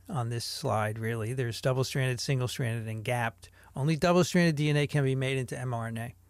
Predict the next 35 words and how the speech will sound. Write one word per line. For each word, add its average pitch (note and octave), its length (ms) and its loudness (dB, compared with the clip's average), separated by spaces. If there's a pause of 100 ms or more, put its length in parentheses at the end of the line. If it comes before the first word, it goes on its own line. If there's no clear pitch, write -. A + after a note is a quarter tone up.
So C#3 120 -2
we B2 80 2
put F3 160 4
M F3 160 8
R E3+ 100 8
N D#3+ 60 4
A D#3 80 4
at D3 80 0
the C#3+ 80 2
middle D3 320 6
because B2+ 320 -2
all D3+ 120 4
the C#3+ 80 -2
genomes B2+ 420 0
have B2 180 -4
to B2 80 -8
get B2 180 -4
to A#2+ 140 -8
it. G2+ 100 -10 (480)
So D3 220 2
the C3 80 2
single-stranded F3 760 2
D D3 140 0
N D3 60 0
A C#3 100 0
can't D3+ 320 -2
be - 80 -6
transcribed. A#2 680 -4 (520)
It - 40 -10
has B2+ 160 -2
to C3+ 80 -4
be C3+ 100 -2 (160)
made C#3 260 0
double-stranded C#3 680 0
first. - 360 -10